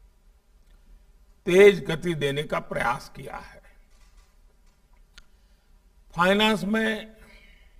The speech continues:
digital technology के व्यापक उपयोग को लेकर देश की प्रतिबद्धता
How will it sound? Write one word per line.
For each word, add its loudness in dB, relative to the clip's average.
digital -2
technology -2
के -4
व्यापक -4
उपयोग -8
को -6
लेकर -6
देश 0
की -4
प्रतिबद्धता -4